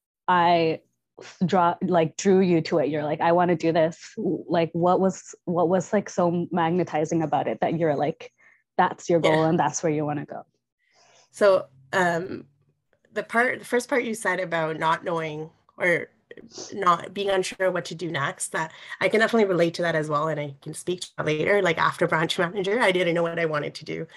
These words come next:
Speaker 2: And so
Speaker 1: Okay.
Speaker 2: I have gone through that phase as well. And, um, I can speak to that a, a bit later. To answer your question about, like, why I wanted to do that, it's, um, like, owning a small business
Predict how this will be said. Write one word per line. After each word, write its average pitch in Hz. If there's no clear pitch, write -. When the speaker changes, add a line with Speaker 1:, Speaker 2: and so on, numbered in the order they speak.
Speaker 2:
And 185
so 170
Speaker 1:
Okay. 185
Speaker 2:
I 180
have 196
gone 185
through 202
that 185
phase 175
as 160
well. 156
And, 160
um, 101
I 180
can 175
speak 226
to -
that 175
a, 170
a 170
bit 165
later. 160
To 170
answer 170
your 202
question 180
about, 165
like, 165
why 165
I 170
wanted 170
to 170
do 165
that, 208
it's, -
um, 165
like, 175
owning 180
a 170
small 156
business 151